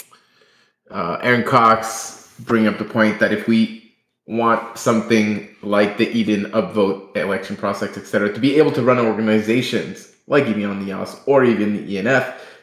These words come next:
this is a potential step forward in that it helps prove the system to elect leadership. I agree with that. I like, um,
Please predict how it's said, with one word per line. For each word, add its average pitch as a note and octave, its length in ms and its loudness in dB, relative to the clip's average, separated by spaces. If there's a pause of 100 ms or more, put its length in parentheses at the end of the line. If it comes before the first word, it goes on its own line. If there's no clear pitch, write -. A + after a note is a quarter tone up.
this A2+ 200 -6
is A2+ 80 0
a A2+ 120 0
potential A2 380 -2
step - 320 -2
forward G#2 380 0
in G2+ 140 -2
that G2 360 -2
it G2 100 -2
helps - 600 -4
prove C3 480 0
the A2 80 2
system A2 540 0
to A2 140 -2
elect G2 400 0
leadership. G2+ 580 -2 (360)
I - 100 -4
agree G2 300 0
with G2 140 -4
that. G2 360 0 (280)
I A2 140 2
like, A2 520 0
um, F#2+ 560 -4